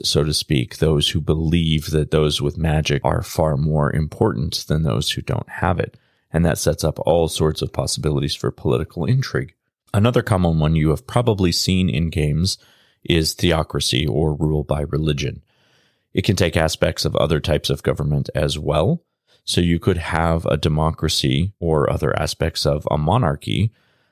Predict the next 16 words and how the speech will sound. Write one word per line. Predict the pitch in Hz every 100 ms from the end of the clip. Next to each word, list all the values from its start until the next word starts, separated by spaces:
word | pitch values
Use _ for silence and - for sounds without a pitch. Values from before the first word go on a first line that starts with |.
| _
but | 90 85
tying | - 90 92 87
it | 82
to | -
a | 82
religion | 80 82 82 87 85 80
or | 80 78 76
religious | 78 76 73 71 - -
order | 104 107 80 71 - -
is | 87 78
what | 78 76
would | 69 73
make | 76 78
it | -
a |
theocracy. | - 64 50 - - - -